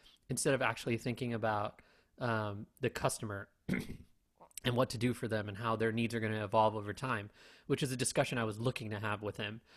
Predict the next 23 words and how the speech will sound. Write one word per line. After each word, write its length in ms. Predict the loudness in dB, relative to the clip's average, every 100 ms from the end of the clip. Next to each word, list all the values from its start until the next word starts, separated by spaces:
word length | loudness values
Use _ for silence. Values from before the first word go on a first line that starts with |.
| -20 _
uh, 220 | 0 2 2
'cause 140 | 0
I 60 | 0
felt 200 | 0 0
like 140 | -2
I 40 |
could 140 | -4 -4
be 80 | 0
helpful 340 | 0 0 -8
there. 200 | -8 -10 -16 -20 -20 -4
Uh, 440 | 0 2 0 -2 -4
so 380 | -4 0 2 4
that's 200 | 4 4
where 100 | 0
I 60 | -2
kept 220 | -4 -4
trying 160 | -6
to 60 | -2
go 120 | -2
with 200 | -2 -4
it. 160 | -10 -12 -20 -20 _ -2
Um, 420 | -2 -2 -6 -12 _ _ _ -14 -14 0
that's 520 | 8 8 8 -2 -4